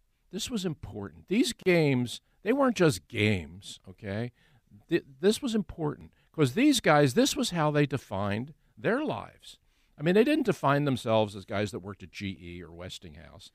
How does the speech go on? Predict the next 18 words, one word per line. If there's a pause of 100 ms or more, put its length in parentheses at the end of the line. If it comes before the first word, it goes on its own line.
(160)
I
mean,
that
was (300)
the
job
that
they
had (380)
to
earn
the
money
to
pay
the
mortgage. (260)
But